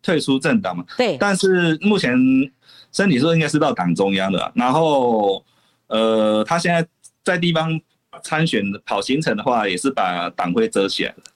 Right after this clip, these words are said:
Speaker 1: 现在他自己是这么处理。
Speaker 2: 这么处理。
Speaker 1: 那市党部的话，目前是没有什么回应的，就是，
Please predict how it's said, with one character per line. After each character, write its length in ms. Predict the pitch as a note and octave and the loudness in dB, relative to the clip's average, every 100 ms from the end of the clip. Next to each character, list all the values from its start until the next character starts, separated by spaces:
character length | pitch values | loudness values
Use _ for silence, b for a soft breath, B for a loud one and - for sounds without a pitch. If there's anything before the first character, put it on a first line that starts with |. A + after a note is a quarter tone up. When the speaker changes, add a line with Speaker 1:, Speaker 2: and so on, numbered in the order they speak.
| _ - | _ -4
Speaker 1:
现 120 | D#3 | -2
在 60 | D3 | 0
他 180 | D#3+ | 0
自 160 | D#3 D#3 | 0 2
己 100 | A2 | 2
是 120 | C3 | 0
这 120 | A#2+ | 0
么 140 | A2 F#2+ | 0 0
处 300 | - F#2+ F#2 | -6 -4 -2
理。 80 | C4 | 0
Speaker 2:
这 80 | |
么 100 | A3 | 0
处 180 | F#3 E3+ | -2 -2
理。 60 | G3+ | -2
Speaker 1:
那 80 | G3 | 0
市 160 | A#3 | 0
党 160 | F3+ - | 0 0
部 140 | F3 | 2
的 80 | D3 | 2
话， 180 | D3 C#3+ | 0 0
目 160 | D3+ | 0
前 180 | B2 F#2 | -2 -6
是 180 | F#2 B2+ | -4 -4
没 100 | G2 | -2
有 80 | F#2+ | -6
什 100 | - | -8
么 140 | C#2+ - | -14 -8
回 140 | D#2+ | -6
应 220 | F2+ F2 | -4 -8
的， 60 | - | -8
就 140 | - G#2 | -6 -2
是， 280 | A2+ G2+ | 0 0